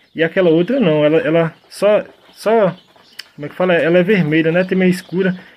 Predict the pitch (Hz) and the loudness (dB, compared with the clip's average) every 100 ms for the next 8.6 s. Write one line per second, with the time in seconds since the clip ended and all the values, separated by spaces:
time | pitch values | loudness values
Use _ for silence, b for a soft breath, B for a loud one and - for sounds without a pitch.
0 | B 147 165 185 180 190 196 185 233 190 | B -6 -2 -2 -2 0 -2 -2 -4 -2
1 | 190 180 156 165 170 170 180 180 180 175 | 0 2 2 0 0 0 -2 -4 -4 -4
2 | 160 165 156 160 170 175 170 180 180 - | -2 -4 -2 -2 -2 -2 -2 -4 -8 -4
3 | 160 139 b b b b - 165 185 185 | -2 -4 b b b b -6 -4 -2 0
4 | 185 185 170 147 143 147 147 151 135 131 | 0 2 0 0 -2 -4 -2 -4 -4 -4
5 | 131 131 139 147 143 131 127 135 - 151 | -6 -4 -2 0 0 -2 -4 -8 -8 -8
6 | 135 180 180 - 135 156 147 156 180 185 | -4 -2 -2 -6 -14 -8 -4 -2 -4 -8
7 | b b b _ 131 143 139 151 151 147 | b b b _ -8 -6 -4 -4 -4 -2
8 | 180 131 180 190 165 208 | -2 2 2 2 0 -4